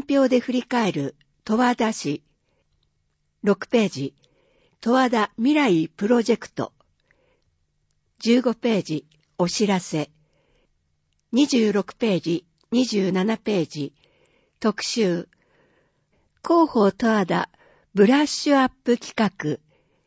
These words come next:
二千二十五シークワーズ。主な目次でした。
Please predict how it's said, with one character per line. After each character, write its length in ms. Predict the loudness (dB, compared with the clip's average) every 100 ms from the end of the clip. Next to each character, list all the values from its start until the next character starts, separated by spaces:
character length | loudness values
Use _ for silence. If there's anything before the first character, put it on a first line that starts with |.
| _ _
二 160 | 2 2
千 460 | 4 2 4 2
二 160 | 4 2
十 300 | 2 0 0
五 280 | -2 -4 -4 -8
シ 380 | 0 4 4
ー 100 | 2
ク 160 | 0 0
ワ 340 | 2 2 0
ー 80 | -4
ズ。 200 | -8 -14 _ _ _ _ _ _ _ _ _ _ _ _ _ _ _ _
主 240 | -2 0 2
な 140 | 2
目 260 | 0 -2 -2
次 140 | -2
で 100 | -4
し 160 | -6 -8
た。 160 | -10